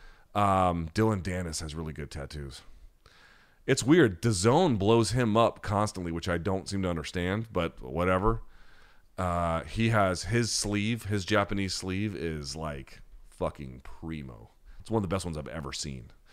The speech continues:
Also, Marvin Vettori has a good, uh, sleeve as well. So does Rakic. All those guys have pretty good sleeves. All right. That's it for me. Thank you so much for watching. Two in a week. I know it's a lot, so I really appreciate it.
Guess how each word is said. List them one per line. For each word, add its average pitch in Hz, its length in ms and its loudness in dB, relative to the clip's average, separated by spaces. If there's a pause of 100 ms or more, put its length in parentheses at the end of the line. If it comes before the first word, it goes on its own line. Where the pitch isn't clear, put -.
(260)
Also, 107 300 4
Marvin 92 340 0
Vettori 80 400 0
has 73 140 -8
a 76 60 -10
good, 73 260 -6 (180)
uh, 69 160 -10
sleeve 78 320 -6
as 71 120 -8
well. 76 180 -4
So 98 140 -4
does 87 100 -4
Rakic. 80 480 -6 (400)
All 98 160 4
those 87 140 0
guys 69 180 -8
have 71 80 -10
pretty 71 160 -4
good 67 120 -6
sleeves. 65 320 -6 (380)
All 131 80 8
right. 131 160 8 (520)
That's 135 180 6
it 175 100 4
for 156 140 2
me. 135 260 2 (120)
Thank 170 180 4
you 190 60 2
so 185 100 4
much 175 140 6
for 156 60 0
watching. 143 380 8
Two 180 220 2
in 175 60 4
a - 20 4
week. 160 260 6
I 120 80 2
know 135 200 4
it's 139 120 2
a 131 40 -2
lot, 123 280 6
so 117 80 0
I 107 40 4
really 123 260 4
appreciate 110 560 2
it. 104 160 2